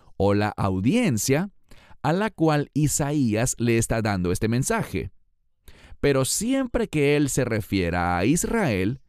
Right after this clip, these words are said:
Bet Yisrael, está hablando más sobre el pueblo judío en general.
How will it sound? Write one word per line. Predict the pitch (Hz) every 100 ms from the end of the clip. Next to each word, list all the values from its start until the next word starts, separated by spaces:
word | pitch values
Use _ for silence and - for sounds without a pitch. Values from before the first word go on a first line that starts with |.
| _ -
Bet | 92 127 165 -
Yisrael, | 127 160 165 156 170 117 85 92 127 _ _ _ - - - -
está | 123 - 220 208
hablando | 151 135 139 196
más | 165 113 104 117 -
sobre | - - 101 101
el | 101 95
pueblo | - 143 170 160
judío | 135 117 104 160 220 120
en | 92
general. | - 107 95 85 65 57